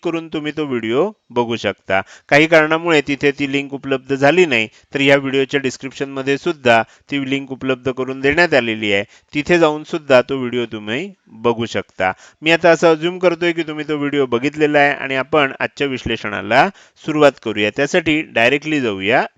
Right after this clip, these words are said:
चार्टवर आणि इथे मी बँक निफ्टीचा पंधरा मिनिटाचा चार्ट ओपन केलेला आहे. आपण बँक निफ्टीसाठी सोमवारच्या इम्पॉर्टंट लेव्हल आणि टार्गेट लेव्हल काढलेले आहेत. वरच्या बाजूला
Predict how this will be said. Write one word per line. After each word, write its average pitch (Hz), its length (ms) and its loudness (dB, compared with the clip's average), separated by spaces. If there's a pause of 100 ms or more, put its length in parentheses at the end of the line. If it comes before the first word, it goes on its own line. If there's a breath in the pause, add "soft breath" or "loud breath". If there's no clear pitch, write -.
(120)
चार्टवर 110 640 4 (320 loud breath)
आणि 151 200 0
इथे 156 180 -2
मी 175 200 -2 (100)
बँक 131 180 2
निफ्टीचा 147 460 -4
पंधरा 131 280 -2
मिनिटाचा 127 440 -2
चार्ट 120 460 0
ओपन 107 340 -6
केलेला 95 340 -2
आहे. 92 240 -4 (360 soft breath)
आपण 165 440 2
बँक 139 180 4
निफ्टीसाठी 147 720 -2
सोमवारच्या 139 920 2
इम्पॉर्टंट 131 520 -4
लेव्हल 135 320 2
आणि 127 160 0
टार्गेट 120 440 -2
लेव्हल 127 320 0
काढलेले 98 440 0
आहेत. 92 120 -2 (380 soft breath)
वरच्या 147 320 2
बाजूला 160 440 4